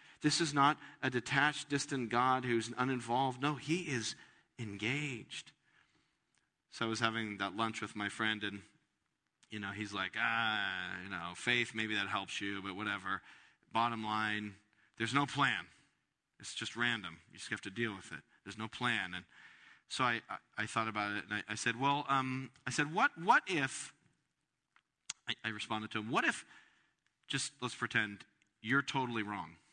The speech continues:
And I was like, "What if there is a plan?" And I just kinda put it out there, and,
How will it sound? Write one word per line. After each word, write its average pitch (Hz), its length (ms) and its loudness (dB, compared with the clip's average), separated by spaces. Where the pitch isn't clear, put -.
And 120 100 -4
I 127 80 -2
was 123 140 -4
like, 120 100 -2
"What 208 240 4
if 185 320 0
there 139 180 6
is 208 240 4
a 269 60 0
plan?" 92 240 -8
And 110 60 -10
I 104 40 -6
just - 140 -10
kinda 104 160 -2
put 107 160 -2
it 95 80 -4
out 104 200 -2
there, 90 220 -2
and, 92 100 -8